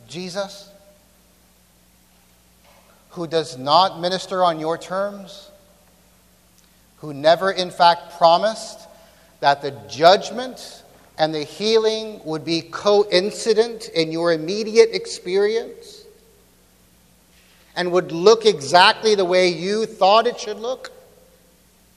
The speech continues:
in the context in which you looked for it, and on your timetable?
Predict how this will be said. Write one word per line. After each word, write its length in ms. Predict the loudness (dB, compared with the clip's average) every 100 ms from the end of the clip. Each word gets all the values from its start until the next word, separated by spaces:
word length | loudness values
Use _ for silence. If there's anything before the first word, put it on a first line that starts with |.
| _ _ _ _ _ _ _ _ _ _ _ _ _ _ _ _
in 100 | -4
the 100 | -2
context 680 | 0 6 6 6 6 4 6
in 140 | 0 4
which 200 | 2 2
you 120 | 4
looked 220 | 4 2
for 320 | -8 -4 0
it, 140 | 0 0 -8 -18 -20 -20 -20 -20 _ _ -20 -10
and 160 | -4 4
on 260 | 6 6
your 200 | 4 4
timetable? 920 | 2 0 0 -2 0 -2 -2 -4 -6